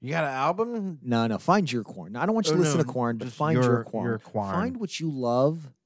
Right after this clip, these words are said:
Speaker 2: that put out something that sounds just like what you love.
Speaker 1: Hmm.
Speaker 2: Find your Corn.
Speaker 1: All right. Uh, you know, I, I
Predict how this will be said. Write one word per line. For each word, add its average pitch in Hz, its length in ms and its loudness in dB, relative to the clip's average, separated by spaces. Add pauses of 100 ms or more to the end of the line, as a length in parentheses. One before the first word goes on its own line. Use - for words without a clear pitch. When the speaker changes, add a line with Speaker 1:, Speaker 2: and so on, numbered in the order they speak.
(460)
Speaker 2:
that 117 160 -2
put 139 160 4
out 131 120 2
something 123 300 -2
that 110 160 -6
sounds 107 240 -6
just 101 420 -4
like 104 240 -4
what - 200 -6
you 98 80 -8
love. 80 320 -16 (680)
Speaker 1:
Hmm. 208 120 -12 (380)
Speaker 2:
Find 147 200 -8
your 127 80 -4
Corn. - 380 -16 (440)
Speaker 1:
All 120 60 -6
right. 190 340 -6 (640)
Uh, 170 720 6
you 147 200 2
know, 190 440 4
I, 151 560 2
I 143 100 -4